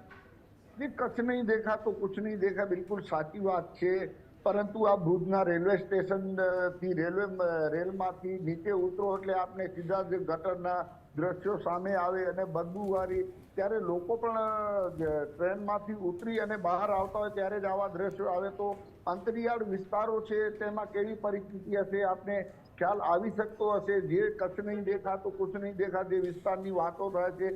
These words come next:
તે વિસ્તારના ગામોના જે છે, તે સંપર્ક તૂટી ગયા છે. અત્યાર સુધી માંડ એકબીજાના સંપર્કમાં આવ્યા છે. પ્રથમ વરસાદમાં જ જે ધોરડો વિસ્તાર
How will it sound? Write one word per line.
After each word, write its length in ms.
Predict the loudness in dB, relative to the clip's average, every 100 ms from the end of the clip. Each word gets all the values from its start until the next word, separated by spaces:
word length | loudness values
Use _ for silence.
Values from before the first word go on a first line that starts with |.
| -4 -18 -2
તે 140 | 0 0
વિસ્તારના 540 | -2 0 -2 2 0
ગામોના 560 | 4 2 4 2 2 2
જે 180 | 0
છે, 200 | 2 0 0
તે 80 | -2 -2
સંપર્ક 520 | -2 -4 0 -2 -2
તૂટી 280 | -4 -2 -2
ગયા 300 | 2 2 0
છે. 120 | 0
અત્યાર 320 | -2 0 -4 -4
સુધી 340 | -8 -6 -6 -6 -8 -14 0
માંડ 300 | 2 4 4
એકબીજાના 600 | 2 2 2 2 2 0
સંપર્કમાં 560 | 0 -2 -2 -2 0
આવ્યા 280 | 2 2 2
છે. 100 | -4
પ્રથમ 360 | -2 -4 -2 0
વરસાદમાં 720 | 0 0 -2 -2 -2 -2 -2 0
જ 0 |
જે 140 | 2 0 -6 -20 -10 0
ધોરડો 300 | 2 4 4
વિસ્તાર 380 | 2 0 2